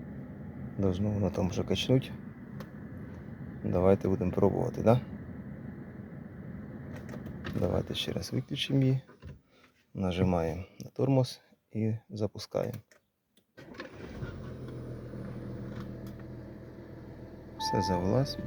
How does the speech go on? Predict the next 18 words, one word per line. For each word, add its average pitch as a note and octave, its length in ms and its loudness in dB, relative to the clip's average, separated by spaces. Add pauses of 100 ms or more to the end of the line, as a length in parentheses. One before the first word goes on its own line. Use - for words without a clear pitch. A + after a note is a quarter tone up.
(140)
без F#2+ 140 0
проблем. E2+ 460 0 (1900)
Ось, - 380 4
ось E3+ 160 6
так, F3+ 200 10
друзі. G2+ 380 6 (1800)
Ви C3+ 160 10
зекономили G#2+ 720 10 (960)
тридцять A#2 360 8
доларів, D#3+ 480 10 (1120)
поміняли A2 540 12
те, G2 140 4
що - 140 0
ви G#2 80 6
хотіли, D3 560 6 (120)
знаєте, G2+ 440 6
що - 160 2
поставили. C#3 600 8